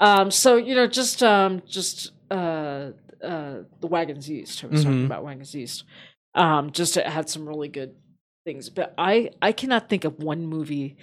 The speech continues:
Speaker 1: that John Candy was ever in that I didn't enjoy. I'll tell you, my, my favorite John Candy movie is one that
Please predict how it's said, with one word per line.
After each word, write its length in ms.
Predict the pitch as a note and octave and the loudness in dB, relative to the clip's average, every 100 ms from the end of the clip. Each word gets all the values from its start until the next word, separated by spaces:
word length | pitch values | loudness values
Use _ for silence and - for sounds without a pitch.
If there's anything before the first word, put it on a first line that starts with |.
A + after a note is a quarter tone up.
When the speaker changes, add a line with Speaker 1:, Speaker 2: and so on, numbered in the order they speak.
| - - | -20 -14
Speaker 1:
that 100 | C#3+ | -4
John 240 | E3 E3 | -2 -2
Candy 360 | D#3 E3 D3+ C#3 | -6 -8 -6 -8
was 180 | C3+ C#3 | -10 -8
ever 260 | D3 D3+ - | -8 -8 -10
in 240 | D#3 C3+ | -10 -10
that 100 | C3+ | -12
I 80 | B2+ | -12
didn't 260 | C#3+ C3 B2 | -10 -12 -14
enjoy. 500 | A#2 - C3+ E2+ - - - | -20 -12 -10 -8 -12 -20 -8
I'll 80 | E3 | -6
tell 180 | - F#3 | 0 2
you, 100 | D#3+ | 2
my, 180 | D3+ C#3+ - D#3+ | -4 -10 -14 -10
my 120 | D3+ | -10
favorite 420 | - F#3+ G3 A3+ | 2 4 4 2
John 280 | G3+ F#3 F3 | -2 -6 -6
Candy 380 | F3+ E3 F#3+ G3 | -8 -10 -8 -8
movie 460 | G#3 A3 B3 C4+ _ - _ _ | -8 -10 -10 -10 _ -20 _ _
is 140 | D#3 D3+ | -12 -2
one 340 | E3+ E3+ D#3+ | 0 0 -2
that 300 | D#3 C#3+ - | -2 -4 -6